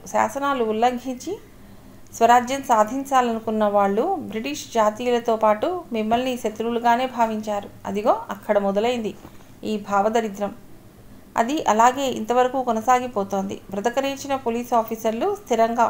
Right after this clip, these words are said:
పైకెదుగుతారు, లేనివాళ్ళు మీలా నలిగిపోతుంటారు. ఇదంతా చెప్పింది మిమ్మల్ని ఓదార్చడానికి కాదు, కానీ నన్ను ఇలాగే మీరు ఓదార్చబోయిన ఆ రోజుని గుర్తు చేయాలని. ఒక అద్భుతమైన అనాలిసిస్తో కొంత ఊరటనందించిన శశాంకను తదేకంగా చూస్తూ నిర్లిప్తంగా నవ్వాడు.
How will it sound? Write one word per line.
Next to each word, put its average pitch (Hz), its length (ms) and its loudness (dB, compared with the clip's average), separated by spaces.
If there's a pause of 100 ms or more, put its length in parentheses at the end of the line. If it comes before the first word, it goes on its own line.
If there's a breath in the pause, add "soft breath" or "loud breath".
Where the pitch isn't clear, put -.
(120)
పైకెదుగుతారు, 208 680 0 (160)
లేనివాళ్ళు 277 640 2 (440 loud breath)
మీలా 226 260 4
నలిగిపోతుంటారు. 214 920 0 (120)
ఇదంతా 233 500 4
చెప్పింది 247 500 -4
మిమ్మల్ని 214 400 -2
ఓదార్చడానికి 226 800 2
కాదు, 214 240 0 (680 loud breath)
కానీ 277 300 2
నన్ను 220 220 0
ఇలాగే 240 480 2 (100)
మీరు 214 240 2
ఓదార్చబోయిన 233 1000 2
ఆ 202 120 2
రోజుని 208 360 0
గుర్తు 226 240 -4
చేయాలని. 202 540 0 (600)
ఒక 220 180 0
అద్భుతమైన 226 640 2
అనాలిసిస్తో 247 840 0
కొంత 233 280 -2
ఊరటనందించిన 233 840 0
శశాంకను 233 640 0
తదేకంగా 233 600 0
చూస్తూ 240 460 -2
నిర్లిప్తంగా 226 640 -2
నవ్వాడు. 214 400 -2